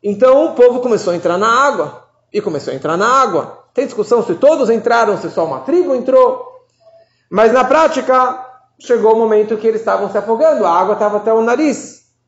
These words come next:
Então veio Nachshon ben Aminadav, da tribo de Yehudá, e ele continuou andando. Estava afogando, começou a nadar, alto mar.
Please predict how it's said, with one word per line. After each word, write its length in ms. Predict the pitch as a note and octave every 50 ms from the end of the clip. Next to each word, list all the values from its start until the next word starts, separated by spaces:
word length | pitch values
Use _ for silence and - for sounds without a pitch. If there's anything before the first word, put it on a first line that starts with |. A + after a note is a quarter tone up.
| _ _ _ _ _ _ _ _ _ _ _ _ _ _
Então 200 | _ F#3+ F#3+ F#3
veio 640 | D#3+ G3+ C4 D4 D4+ D4 C#4 C4+ C4 C4 C4 B3+ - - - _ _ _ _ _ _ _ -
Nachshon 840 | - F#3 F3+ F3 - - A3+ B3+ C#4 C#4 C4 A#3+ F#3+ C#3+ - - -
ben 200 | F3+ A3+ A#3+ B3
Aminadav, 600 | A3+ A3 G#3 G3+ F#3 E3 E3 D#3+ D3+ - - - - - - _ _ _ _ _ _ _ -
da 140 | A3+ G#3+
tribo 360 | - - C4+ D#4+ E4 C4+ C4+ A#3+
de 120 | F#3+ A#3
Yehudá, 760 | A#3 A3 A3 G#3+ G3 F3+ F#3+ F#3+ F#3+ G#3 A#3+ C4+ - - - - - - _ _
e 100 | - G#3+
ele 340 | B3 C#4 D4 E4 F4+ F#4 D#4+ - - - _ _ _ _ _ _ _ _ _
continuou 400 | - C4 C4 C4+ C#4+ D#4 E4 F4
andando. 500 | E4+ E4 F4+ F4+ E4 D4 C#4+ C4 - - _
Estava 240 | _ - A#3 B3+ C4+
afogando, 560 | C4 C4 B3 A3+ G3 G#3 G#3 G#3+ A3+ B3+ C#4
começou 300 | - C4 B3 - - B3
a 40 | B3
nadar, 500 | B3 A3+ F#3 F#3 F3+ F#3+ A3 B3 B3+ A3+
alto 320 | F#3+ G3 G#3+ A#3 A3+ A3+ G#3
mar. 680 | F#3+ F3+ F#3 G#3+ B3+ C#4+ C#4+ - - - - - _